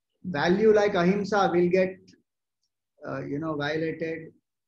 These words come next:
So he gives so many reasons there. Now, if we think, "Yes, what he's saying is right," but Bhagwan whips him up and he says, "You are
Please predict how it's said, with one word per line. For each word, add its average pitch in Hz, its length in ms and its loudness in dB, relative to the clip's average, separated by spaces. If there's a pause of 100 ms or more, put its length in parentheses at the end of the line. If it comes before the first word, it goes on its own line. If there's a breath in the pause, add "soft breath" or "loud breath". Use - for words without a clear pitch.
(260)
So - 460 -6 (180)
he 208 180 -8
gives 240 260 -8
so 226 140 0
many 240 240 0
reasons 156 420 -2
there. 104 200 -14 (1700)
Now, 208 360 -2
if 208 260 -8
we 262 300 -2
think, 247 320 -4 (640)
"Yes, 226 340 -2
what 196 240 -4
he's 214 160 -2
saying 190 220 -2
is 185 160 -2
right," 170 260 -4 (720)
but 156 300 -4
Bhagwan 190 480 -2
whips 196 260 0
him 240 140 -4
up 233 260 -6 (180)
and 180 180 -6
he 202 80 -6
says, 202 340 0
"You 190 160 0
are 214 380 -4